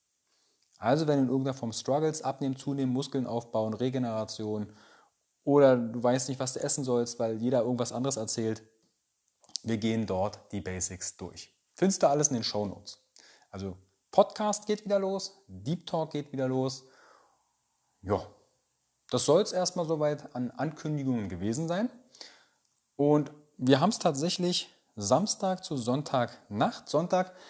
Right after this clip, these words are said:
trainieren wir ja immer an der Hacienda am Kosputner See.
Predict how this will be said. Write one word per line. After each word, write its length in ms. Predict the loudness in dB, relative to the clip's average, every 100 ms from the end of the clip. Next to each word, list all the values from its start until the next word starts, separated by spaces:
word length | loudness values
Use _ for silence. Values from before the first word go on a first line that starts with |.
| -20 -14
trainieren 460 | 2 6 6 6 4
wir 60 |
ja 140 | 4 2
immer 380 | 0 -2 -2 -2
an 200 | -4 -2
der 180 | -4
Hacienda 880 | -4 -4 -6 -4 -2 0 2 0 -2 -6
am 140 | -4
Kosputner 600 | 0 0 0 -2 2 2
See. 220 | 4 2